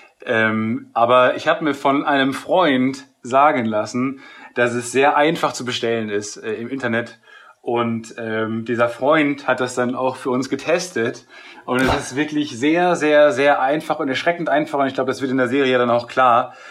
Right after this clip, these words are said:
Ähm, und, äh, ja, es war auf jeden Fall, als wir das damals alles so gelesen haben, ähm, es basi-, basiert ja auf einer wahren Geschichte, war das für uns eine sehr,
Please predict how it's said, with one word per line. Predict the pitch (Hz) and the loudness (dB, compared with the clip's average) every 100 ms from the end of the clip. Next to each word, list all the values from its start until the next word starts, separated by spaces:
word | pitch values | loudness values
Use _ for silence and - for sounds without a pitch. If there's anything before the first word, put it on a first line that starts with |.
| - - | -20 -6
Ähm, | 117 110 110 110 110 120 - | -2 0 0 0 -2 -6 -10
und, | 120 113 110 107 - | -6 -2 -2 -4 -8
äh, | 127 113 110 | -6 -4 0
ja, | 123 131 101 - - - - 127 - | 4 4 2 -8 -20 -20 -16 -14 -14
es | - | -4
war | 139 | 0
auf | 139 | 2
jeden | 156 | 0
Fall, | - 139 139 139 | 2 2 4 2
als | 135 135 | 0 -2
wir | 139 | -2
das | - | 0
damals | 143 139 139 | 0 0 -2
alles | - 147 139 | -2 -2 -2
so | 123 | -2
gelesen | 117 143 175 160 | 0 2 2 4
haben, | 151 151 151 151 - | 4 4 2 0 -2
ähm, | 135 131 131 131 123 131 131 | -2 0 0 -2 -4 -10 -12
es | 131 - | -8 -8
basi-, | - 120 110 | -6 -8 -4
basiert | 123 175 | -2 0
ja | 165 | 0
auf | 131 143 | 0 0
einer | 120 | 2
wahren | 135 147 | 4 2
Geschichte, | 131 - 147 147 | 0 -2 -2 -2
war | 123 | 0
das | 127 - | 0 -2
für | 127 | -6
uns | 123 - - - - - - - | -6 -8 -20 -20 -20 -20 -20 -16
eine | - 127 | -4 -2
sehr, | 117 135 135 131 131 131 | 2 4 6 6 4 0